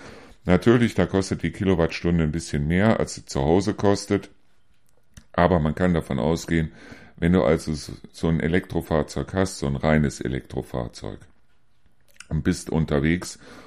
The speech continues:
und sagst zwischendurch, „Okay, ähm, wir fahren fünfhundert Kilometer“, dann kannst du nach zweihundertfünfzig Kilometern ohne weiteres mal einen Stopp machen, stoppst bei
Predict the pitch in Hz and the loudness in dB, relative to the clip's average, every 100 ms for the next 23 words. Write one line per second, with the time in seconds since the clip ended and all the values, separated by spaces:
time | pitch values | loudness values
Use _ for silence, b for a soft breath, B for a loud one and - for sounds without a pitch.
0 | B B 80 85 87 - 90 87 82 87 | B B 0 2 0 0 0 2 2 2
1 | 90 87 - - 87 92 - - 82 78 | 2 0 -6 -2 0 0 -2 -6 -2 0
2 | 78 78 67 - 87 - 82 82 78 87 | 0 -2 -4 -6 -6 -2 0 0 0 -4
3 | - 76 73 - 76 71 78 85 95 92 | -2 -2 -2 0 0 2 2 2 2 0
4 | B B B B 78 73 98 127 - 87 | B B B B -2 0 0 0 0 0
5 | 78 - 90 95 90 80 90 87 - 76 | 0 -2 0 2 2 0 -2 -2 -6 -6
6 | - 76 76 82 87 82 78 98 98 82 | -2 0 2 0 0 -2 2 2 4 4
7 | 85 - 71 67 67 - - 104 - 95 | 2 0 -4 -4 -6 0 2 2 4 0
8 | 98 90 - - 90 - - - 76 82 | 2 -2 -4 -2 -2 -4 -10 0 2 4
9 | 82 80 | 2 0